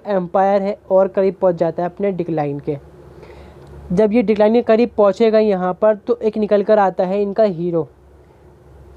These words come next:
जिसका नाम है Deuctalion। ठीक है, ये ascendant खोलेगा throne यहाँ पर दो सौ चौरासी एडी में। और ये जो lost होगा part होगा empire का, बहुत बड़ा empire का जो part है, उसको वापस से regain कर लेगा यहाँ पर,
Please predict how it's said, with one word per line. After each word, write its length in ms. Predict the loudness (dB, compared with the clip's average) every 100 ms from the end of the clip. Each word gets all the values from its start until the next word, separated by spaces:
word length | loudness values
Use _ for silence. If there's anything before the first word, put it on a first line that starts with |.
| -20 -20 -4
जिसका 240 | -2 0
नाम 220 | 0 2
है 60 | 2
Deuctalion। 800 | 2 -2 0 0 2 2 0 -2 -16 _ _ _ _
ठीक 220 | -2 0 2
है, 140 | -2 -4 -20 _ -8
ये 220 | 0 0
ascendant 320 | 2 0 0
खोलेगा 300 | 2 2 4
throne 280 | 2 0 0
यहाँ 280 | 2 0 0
पर 240 | 0 0 -2 _ _ -4
दो 140 | 2
सौ 80 | 2
चौरासी 560 | 2 2 2 2 -2 -2 0
एडी 260 | -2 0
में। 200 | 0 -2 -6 -18 _ _ _ -20 -20 -20 -20 -4 2
और 180 | 2
ये 280 | 2 0 0
जो 180 | 2 0
lost 420 | 4 2 2 2
होगा 120 | 0 0
part 340 | 2 0 0
होगा 160 | -2 -2
empire 400 | -2 -4 -4 -2
का, 120 | -4
बहुत 260 | 0 -2 2
बड़ा 180 | 2
empire 320 | 2 0 -2 -2
का 60 |
जो 100 | -4
part 300 | -2 -2 0
है, 60 | -2
उसको 240 | -2 -2
वापस 200 | -2 0
से 100 | -2
regain 280 | -2 0 0
कर 120 | -2
लेगा 260 | -4 -6 -6
यहाँ 180 | -6 -8
पर, 180 | -12